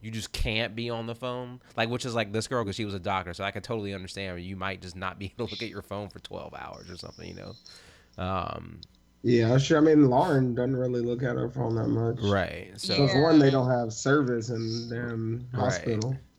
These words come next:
Speaker 2: or pharmacist or whatever.
Speaker 1: Right.
Speaker 3: Right.
Speaker 2: That
Speaker 1: So
Speaker 2: makes sense.
Speaker 1: that's why I always give everyone the benefit of the doubt until whatever, and it's like, it's not a big deal, but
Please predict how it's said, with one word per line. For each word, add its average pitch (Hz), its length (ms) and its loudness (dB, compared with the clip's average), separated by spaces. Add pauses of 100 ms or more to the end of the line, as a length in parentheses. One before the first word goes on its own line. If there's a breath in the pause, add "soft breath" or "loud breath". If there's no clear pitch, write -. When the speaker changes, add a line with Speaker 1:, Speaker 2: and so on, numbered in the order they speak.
(240 soft breath)
Speaker 2:
or 117 140 -2
pharmacist 120 720 2
or 107 100 4
whatever. 113 400 0 (300)
Speaker 1:
Right. 92 440 -6
Speaker 3:
Right. 156 440 -4
Speaker 2:
That 139 80 6
Speaker 1:
So 135 100 8
Speaker 2:
makes 113 200 -4
sense. 113 340 -4
Speaker 1:
that's 156 160 2
why 202 80 4
I 123 140 0
always 113 180 0
give 98 240 -4
everyone 95 420 -8
the 92 80 -8
benefit 90 340 -8
of 87 100 -4
the 85 80 -8
doubt 82 360 -8
until 82 640 -10
whatever, 85 480 -6
and 87 140 -6
it's 85 100 -12
like, 85 300 -6 (840 loud breath)
it's - 120 -16
not 95 160 -2
a 87 40 -4
big 82 220 -8
deal, 82 380 -10 (160)
but 82 260 -10